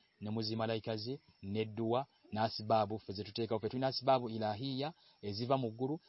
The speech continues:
ne tuba ne asibaabu, a, e, al-bashariya, ffe ze tweterawo ng'abantu, ne tuba ne asibaabu z'edduwa, ne tugamba nti, "Rabbana, ya Allah, otutufule kiki?" Asibaabu ssatu zonna zinaalema,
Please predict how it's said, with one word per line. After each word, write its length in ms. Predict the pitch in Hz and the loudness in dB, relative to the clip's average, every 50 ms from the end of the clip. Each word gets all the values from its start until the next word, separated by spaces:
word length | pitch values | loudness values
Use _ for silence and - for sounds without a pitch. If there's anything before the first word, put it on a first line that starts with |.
| _ | _
ne 80 | - 101 | -10 -6
tuba 180 | 113 117 123 123 | -2 0 0 0
ne 120 | 127 120 | 0 0
asibaabu, 680 | 127 131 - - 123 120 131 127 123 113 113 113 110 101 | 0 0 -2 -2 0 4 4 4 4 4 2 -2 -2 0
a, 160 | 101 113 107 - | 0 0 0 0
e, 100 | 117 113 | 0 -2
al-bashariya, 760 | 104 107 104 98 107 107 - 120 113 135 139 123 131 135 156 - - - _ | -2 -2 -2 -2 -2 -2 0 0 -2 0 0 0 0 -2 -2 -4 -8 -20 _
ffe 180 | - - - 110 | -10 -4 -4 -2
ze 120 | 104 110 | -2 0
tweterawo 460 | - 131 131 127 135 135 135 135 139 135 123 | 2 2 2 4 4 4 4 4 4 4 4
ng'abantu, 520 | 131 131 127 120 123 123 123 - 147 151 _ - - | 4 4 4 6 4 2 2 0 -4 -8 _ -6 -4
ne 80 | 110 | -2
tuba 180 | 104 123 120 120 | 0 2 2 4
ne 80 | 123 123 | 4 4
asibaabu 460 | 117 - - 117 123 120 117 113 120 | 4 2 2 2 2 2 2 2 0
z'edduwa, 540 | 110 113 117 113 110 120 120 123 113 107 - - - _ - | -2 -2 -2 -2 0 0 2 4 2 2 0 -6 -12 _ -4
ne 60 | 113 | -2
tugamba 220 | 127 127 123 123 120 | 0 4 4 4 4
nti, 120 | 107 113 | 2 2
"Rabbana, 400 | 110 110 107 110 120 120 120 113 | 0 0 0 2 2 2 2 2
ya 220 | 113 120 120 120 | 2 2 2 2
Allah, 240 | - 117 113 110 104 | 0 -2 -2 -2 -4
otutufule 280 | 101 98 98 113 123 113 | -4 -4 0 2 2 2
kiki?" 300 | 98 95 - 107 113 - _ _ _ _ _ - 120 110 101 98 - - - _ _ _ _ _ _ _ _ _ _ _ _ _ _ _ - | 0 0 -2 -4 -4 -4 _ _ _ _ _ -20 -20 -20 -18 -16 -16 -16 -18 _ _ _ _ _ _ _ _ _ _ _ _ _ _ _ 2
Asibaabu 580 | 120 131 - - 143 131 151 151 151 135 139 | 2 2 4 4 6 10 10 10 10 10 6
ssatu 280 | 117 - 139 135 135 139 | 2 2 2 0 0 -2
zonna 300 | 117 123 120 123 131 127 | -4 -2 0 0 0 0
zinaalema, 500 | 117 123 135 139 147 151 156 160 170 | 0 2 4 4 4 4 2 0 -2